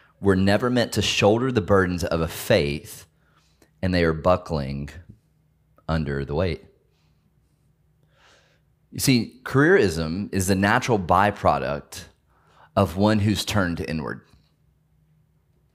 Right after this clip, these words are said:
uh, of who, of one who has essentially said, "I'm, I'm no longer going to be an outward-facing individual."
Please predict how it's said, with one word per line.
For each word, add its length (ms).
uh, 160
of 200
who, 280
of 160
one 200
who 140
has 160
essentially 440
said, 420
"I'm, 320
I'm 240
no 140
longer 380
going 260
to 100
be 380
an 220
outward-facing 920
individual." 1040